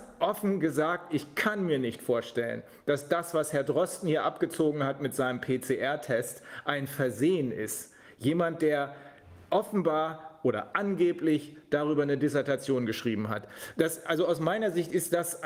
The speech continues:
das, was man, äh, wenn man ganz, ganz, ganz gutwillig sein will, einen groben Behandlungsfehler nennt. Einen groben Behandlungsfehler. Äh, aber, äh,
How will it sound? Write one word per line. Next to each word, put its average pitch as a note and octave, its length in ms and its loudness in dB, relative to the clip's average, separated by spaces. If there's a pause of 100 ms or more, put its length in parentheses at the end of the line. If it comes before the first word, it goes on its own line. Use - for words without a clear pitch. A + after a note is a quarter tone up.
das, E3 280 -2
was D#3+ 200 2
man, D3 320 0
äh, C#3 340 2
wenn C#3+ 140 0
man C#3 180 0
ganz, A#3+ 340 -2
ganz, G#3 300 -2
ganz G3 240 0
gutwillig C3+ 500 2
sein B2+ 300 0
will, D#3+ 160 2
einen C#3+ 300 -2
groben E3+ 380 2
Behandlungsfehler B2+ 840 0
nennt. G#2 380 -6 (400)
Einen C3+ 180 0
groben F3+ 300 4
Behandlungsfehler. B2+ 880 -2 (460)
Äh, C3 260 0 (1080)
aber, C#3+ 280 2 (140)
äh, D#3 460 -4